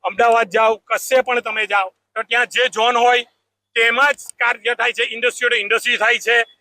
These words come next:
કોમર્શિયલ તો કોમર્શિયલ થાય છે, રહેણાંક હોય તો રહેણાંક થાય છે. પણ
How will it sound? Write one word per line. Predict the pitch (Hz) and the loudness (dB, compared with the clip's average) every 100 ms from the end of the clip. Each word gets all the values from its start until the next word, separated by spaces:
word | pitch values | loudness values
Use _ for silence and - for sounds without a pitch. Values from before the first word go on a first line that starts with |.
| _ - | _ -4
કોમર્શિયલ | 208 233 - 233 | -2 -2 -2 -2
તો | 220 | 0
કોમર્શિયલ | 202 208 240 247 | 0 0 0 0
થાય | 240 233 | 0 0
છે, | 240 240 | 0 2
રહેણાંક | 208 208 233 226 | 2 2 0 0
હોય | 220 | 0
તો | 220 | 2
રહેણાંક | 185 202 220 | 2 2 0
થાય | - 165 139 | -2 -4 -4
છે. | 135 - _ _ _ 240 | -10 -12 _ _ _ 0
પણ | 277 233 | 2 2